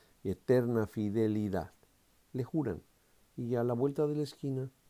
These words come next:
pues encontramos la, la grave problemática de que no pudieron sujetarse. No pudieron. Y entonces el juramento,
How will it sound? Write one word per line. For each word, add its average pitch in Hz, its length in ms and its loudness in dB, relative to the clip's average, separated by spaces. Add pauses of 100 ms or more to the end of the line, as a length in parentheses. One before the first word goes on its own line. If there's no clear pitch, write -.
(320)
pues - 400 -12
encontramos 95 840 -4 (380)
la, 90 240 -4 (280)
la 98 320 -2
grave 107 560 0
problemática 107 1160 -2 (300)
de 98 140 -2
que 101 160 -4
no 95 140 -2
pudieron 92 440 -4
sujetarse. 82 680 -10 (400)
No 110 120 -2
pudieron. 85 460 -6 (460)
Y - 40 -2
entonces 226 640 -2 (260)
el 120 120 0
juramento, 147 800 4